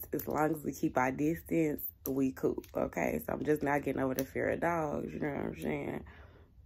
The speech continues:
And I just feel like, does anybody have, like, that big lip problem, like, where their lip gloss touches your chin?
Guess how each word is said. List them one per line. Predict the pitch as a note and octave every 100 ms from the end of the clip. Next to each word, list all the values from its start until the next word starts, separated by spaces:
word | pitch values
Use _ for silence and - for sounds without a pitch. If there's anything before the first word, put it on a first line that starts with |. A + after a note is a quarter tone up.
| - -
And | C3+ C#3
I |
just | C3+ C3+
feel | -
like, | B2 E2+ B1 - - - - - - - - - - - - -
does | - -
anybody | D#4+ E4+ D#4+
have, | C#4+ C4+
like, | B3+ A#3+
that | - -
big | E3 E3+
lip | - - -
problem, | - - F2+ E3+
like, | D#3+ -
where | -
their | D#3 D3+ -
lip | -
gloss | - D#2 D#2
touches | - - -
your | -
chin? | - - D3